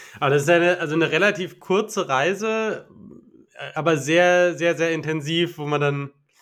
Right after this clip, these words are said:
also, äh, kenn das sehr gut, ging mir auch so. Ich bin tatsächlich ja auch erst letztes Jahr, aber dann halt relativ schnell, relativ tief eingestiegen. So, das ist schon, das ist schon krass, wenn einen das dann so mitnimmt und man direkt so sein, sein halbes Leben irgendwie dann umkrempelt und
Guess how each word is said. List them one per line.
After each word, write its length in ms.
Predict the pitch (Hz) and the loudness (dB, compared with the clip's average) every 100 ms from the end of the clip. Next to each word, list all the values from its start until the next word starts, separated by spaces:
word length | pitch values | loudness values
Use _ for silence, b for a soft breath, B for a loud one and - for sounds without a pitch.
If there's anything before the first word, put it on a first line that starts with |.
| B B B B | B B B B
also, 180 | 160 147 | 0 2
äh, 880 | 147 143 - - - - - 165 156 | 0 -4 -14 -20 -18 -18 -18 -14 -2
kenn 160 | 165 175 | 2 4
das 180 | 165 | 4
sehr 140 | 170 151 | 4 0
gut, 240 | 165 185 | 0 -4
ging 140 | - 170 | -4 -2
mir 140 | 151 | 0
auch 120 | 160 | 0
so. 140 | 160 165 | -2 -6
Ich 120 | 123 | -4
bin 320 | 156 151 143 | -6 -6 -6
tatsächlich 520 | 147 143 147 151 - | -6 -4 -4 -4 -6
ja 320 | 131 127 139 | -12 -8 -4
auch 120 | 147 156 | -4 -4
erst 160 | 143 | -4
letztes 380 | 156 156 165 147 | -2 -2 -6 -2
Jahr, 220 | 151 143 | 2 2
aber 120 | 156 | 2
dann 160 | 143 123 | -2 -4
halt 320 | 135 131 123 | -4 -6 -6
relativ 420 | 143 143 147 143 | -2 0 -2 -6
schnell, 260 | - 151 139 | -8 -2 -2
relativ 440 | 139 143 139 135 | 0 -2 -4 -10
tief 240 | - 147 147 | -12 -12 -8
eingestiegen. 540 | 135 143 143 151 143 | -6 -6 -8 -8 -4
So, 80 | 143 | -4
das 100 | 147 | -2
ist 160 | 170 - | -4 2
schon, 240 | - 202 B B B B B | 2 2 B B B B B
das 140 | - 160 | -4 0
ist 20 | |
schon 140 | 180 | 0
krass, 220 | 165 170 170 | 2 2 2
wenn 120 | 156 | 0
einen 140 | 143 | 0
das 100 | 143 | 0
dann 160 | 147 147 | -2 0
so 80 | 143 | 0
mitnimmt 400 | 165 175 170 151 | 0 0 -2 0
und 100 | 143 | -4
man 140 | 143 | -2
direkt 260 | 143 135 - | 0 -2 -4
so 80 | |
sein, 380 | 147 139 131 135 | -2 0 -2 -6
sein 180 | - 139 | -6 0
halbes 320 | 127 139 135 | 0 0 -2
Leben 240 | 131 160 151 | -2 -2 -2
irgendwie 280 | 123 127 | -2 -2
dann 180 | 131 127 | 0 0
umkrempelt 680 | 139 143 143 131 123 135 127 | -2 -10 -4 -4 0 -2 -2
und 400 | 135 120 - | -10 -10 -14